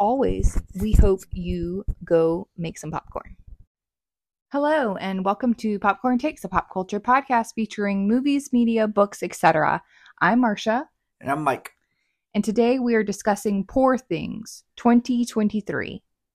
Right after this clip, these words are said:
Speaker 1: Um, I just wanted to start out by saying that the opening line before anything happens in the movie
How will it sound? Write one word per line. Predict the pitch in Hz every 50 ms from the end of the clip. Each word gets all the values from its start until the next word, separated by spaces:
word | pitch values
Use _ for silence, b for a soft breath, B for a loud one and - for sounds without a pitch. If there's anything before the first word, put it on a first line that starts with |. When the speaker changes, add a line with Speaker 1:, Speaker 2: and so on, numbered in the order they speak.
| _ _ _ _ _ _ _ _ _ _ _ _ _ _ _ _ _ _ _ _ _ _ _ _ -
Speaker 1:
Um, | 185 196 190 190 185 180 175 165 -
I | - 190 202
just | 196 202 -
wanted | 226 226 220 220
to | 214 220
start | - - 220 208
out | 208 196 196
by | 196 196 196
saying | - - 202 190 185 190 185 185 180
that | 170 165 160 160 - - 175
the | 175 175 165 165 156 151 151 147 - -
opening | 131 185 220 214 - 254 220 233 220 208
line | 202 196 180 180 180 185 196 202 208 214
before | 196 190 - - 208 190 180 180 180 -
anything | - 185 196 196 214 208 - 226 214 202 202 196 196 196
happens | 196 202 202 175 190 - - 208 202 202 202
in | 202 202
the | 190
movie | 185 190 196 214 208 220 226 226 240 233